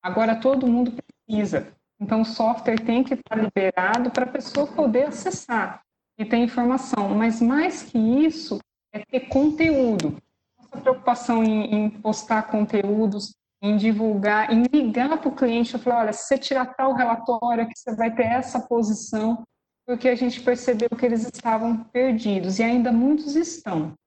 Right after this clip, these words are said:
Hoje mesmo a gente soltou um conteúdo na área de vendas com restrição, porque na,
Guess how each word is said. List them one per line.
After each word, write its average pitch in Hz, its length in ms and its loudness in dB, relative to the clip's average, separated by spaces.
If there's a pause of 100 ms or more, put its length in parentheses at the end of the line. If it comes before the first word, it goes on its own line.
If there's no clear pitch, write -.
Hoje 214 220 0
mesmo 233 300 2
a 226 40 2
gente 220 160 -2
soltou 214 320 0
um 214 60 0
conteúdo 214 560 0 (300)
na 196 160 2
área 196 300 2
de 190 120 0
vendas 208 340 0
com 220 80 0
restrição, 208 720 0
porque 233 880 0 (260)
na, 226 120 0